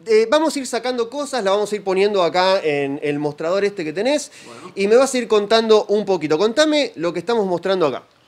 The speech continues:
Speaker 2: Acá tenemos la saga del Señor de los Anillos. En, es una edición en D V D, formato de lujo, una edición Platinum, que fue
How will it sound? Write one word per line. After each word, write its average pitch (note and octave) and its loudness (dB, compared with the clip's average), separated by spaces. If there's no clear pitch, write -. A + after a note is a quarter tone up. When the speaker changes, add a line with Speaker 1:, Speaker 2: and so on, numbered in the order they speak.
Speaker 2:
Acá D#3+ -12
tenemos F#3+ -10
la E3 -8
saga F3+ -8
del D3+ -10
Señor D#3 -12
de - -
los D#3 -16
Anillos. E3+ -12
En, A2 -8
es - -14
una A#2+ -12
edición A#2+ -10
en A2+ -12
D C3 -8
V C#3 -6
D, F3 -12
formato A#2+ -6
de A#2+ -8
lujo, E3+ -4
una B2+ -12
edición C3+ -10
Platinum, D#3 -8
que A2+ -10
fue A#2+ -4